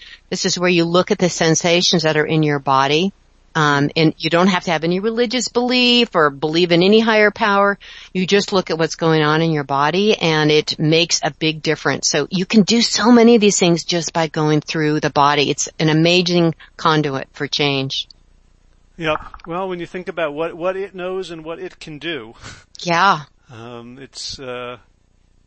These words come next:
Speaker 2: you know, it's, it's silly not to try to, uh, you know, enlist its wisdom. Uh,
Speaker 1: Yeah.
Speaker 2: and just, you know, just tr-, as opposed to just trying to, you know, overthink everything.
Speaker 1: Yeah.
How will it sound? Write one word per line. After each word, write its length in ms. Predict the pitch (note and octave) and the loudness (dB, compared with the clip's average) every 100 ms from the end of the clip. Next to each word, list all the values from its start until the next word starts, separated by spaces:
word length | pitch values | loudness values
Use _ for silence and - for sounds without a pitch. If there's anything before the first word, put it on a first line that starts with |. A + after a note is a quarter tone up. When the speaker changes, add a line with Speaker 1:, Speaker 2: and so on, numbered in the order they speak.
| _ _ D#3 | _ _ -20
Speaker 2:
you 60 | |
know, 220 | A2+ A2 | -20 -20
it's, 280 | B2+ - - - _ _ _ _ | -18 -16 -16 -18 _ _ _ _
it's 640 | D#3 C3+ - - - - _ _ _ _ | -20 -14 -10 -10 -12 -16 _ _ _ _
silly 480 | - - F#3 D3 A#2 | -12 -10 -8 -10 -12
not 300 | A#2 B2+ C3 | -14 -14 -14
to 300 | - C3 B2+ | -16 -16 -16
try 300 | _ C3+ B2 | _ -14 -12
to, 280 | B2 B2 A#2+ | -12 -16 -14
uh, 220 | A#2 A2+ A2 _ _ _ - - _ _ _ _ _ _ | -14 -14 -18 _ _ _ -20 -20 _ _ _ _ _ _
you 80 | D3 | -20
know, 160 | B2+ A#2+ | -20 -18
enlist 420 | C#3 C#3 D#3+ - | -14 -10 -10 -12
its 160 | C3+ C#3 | -16 -12
wisdom. 480 | D#3+ D#3 B2 G#2+ _ - _ _ _ _ _ _ _ _ _ _ - - _ _ | -12 -12 -14 -16 _ -20 _ _ _ _ _ _ _ _ _ _ -20 -20 _ _
Uh, 40 | C3+ B2 | -20 -14
Speaker 1:
Yeah. 160 | F3 | -12
Speaker 2:
and 80 | E3 | -12
just, 220 | C3+ - | -14 -18
you 100 | - | -18
know, 60 | C3 | -18
just 220 | B2 - | -16 -18
tr-, 140 | - _ - - | -20 _ -20 -20
as 160 | C3+ B2+ | -20 -18
opposed 300 | C3 C#3+ C3 | -12 -12 -12
to 80 | A#2 | -16
just 180 | B2 - | -18 -16
trying 240 | C3+ B2+ | -14 -12
to, 240 | A#2+ A#2 A#2+ | -12 -12 -16
you 80 | C#3+ | -20
know, 220 | B2 A2+ _ - | -18 -18 _ -16
overthink 500 | C#3+ B2+ B2+ C3+ B2+ | -16 -16 -18 -18 -16
everything. 360 | A2+ A#2+ A2 - - _ _ _ _ _ - | -18 -18 -18 -20 -20 _ _ _ _ _ -6
Speaker 1:
Yeah. 240 | F3 E3+ | -2 -2